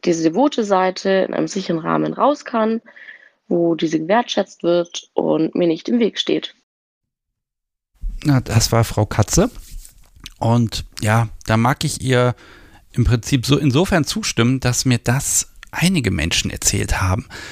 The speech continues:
Speaker 2: ne, dass es gibt einen Platz für diese, ja, für diese Seite und dann, äh, kann man sie da ausleben und kann eben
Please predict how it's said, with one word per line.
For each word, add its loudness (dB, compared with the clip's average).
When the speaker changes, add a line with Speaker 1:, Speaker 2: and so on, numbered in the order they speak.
Speaker 2:
ne, 2
dass 0
es -6
gibt -2
einen 2
Platz 0
für 0
diese, 2
ja, 2
für 2
diese 2
Seite 2
und 0
dann, 2
äh, 2
kann 0
man 4
sie -4
da 2
ausleben 2
und -2
kann 0
eben 0